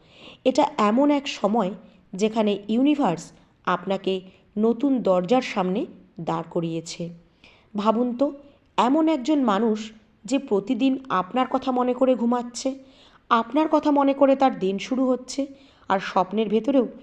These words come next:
সে আপনার জন্যই প্রার্থনা করছে। তার ভালোবাসা সাধারণের বাইরের হৃদয়ের ভাষায় প্রকাশিত।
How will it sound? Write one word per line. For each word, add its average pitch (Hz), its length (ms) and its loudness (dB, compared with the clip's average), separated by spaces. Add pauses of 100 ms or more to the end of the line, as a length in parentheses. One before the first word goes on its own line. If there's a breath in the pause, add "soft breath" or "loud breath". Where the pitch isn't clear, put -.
(160 loud breath)
সে - 160 -8
আপনার 180 360 -6
জন্যই 226 300 0
প্রার্থনা 269 440 -2
করছে। 277 400 -6 (460 soft breath)
তার 175 160 -4
ভালোবাসা 202 640 0 (320)
সাধারণের 202 600 0
বাইরের 180 420 0
হৃদয়ের 196 420 2
ভাষায় 190 360 -2
প্রকাশিত। 175 600 -4